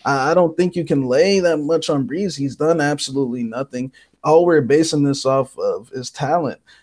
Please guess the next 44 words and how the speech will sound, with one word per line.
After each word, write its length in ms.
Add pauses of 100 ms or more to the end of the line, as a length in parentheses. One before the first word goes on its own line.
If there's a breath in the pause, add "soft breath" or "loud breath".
(220 soft breath)
Anytime 560
things 260
have 220
hit 160
in 100
the 100
fan 300
for 120
Breeze, 340
I 60
mean, 220
he's 120
folded. 520
Bre-, 100
Brendan 400
Allen 320
fight. 340
I 100
know 120
you 160
remember 400 (300 soft breath)
the 80
Sean 320
Strickland 560
fight 260
back 240
in 80
the 100
day, 240
who's, 360
you 100
know, 260 (360)
whenever 380
he 180
fights 400
this 260
level 380
up 160
in 100
competition, 680
good 180
fighters 360
like 200
Strickland, 540